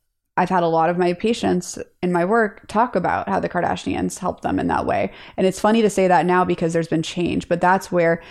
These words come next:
postmodern culture, truth might not always be so objective. Like, things are fluid. They were this way f-,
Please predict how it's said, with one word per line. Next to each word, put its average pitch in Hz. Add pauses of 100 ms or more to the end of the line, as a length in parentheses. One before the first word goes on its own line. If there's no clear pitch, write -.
(1120)
postmodern 175
culture, 196
truth 180
might 160
not 165
always 170
be 165
so 170
objective. 180
Like, 165
things 165
are 160
fluid. 175
They 165
were 160
this 160
way 185
f-, 185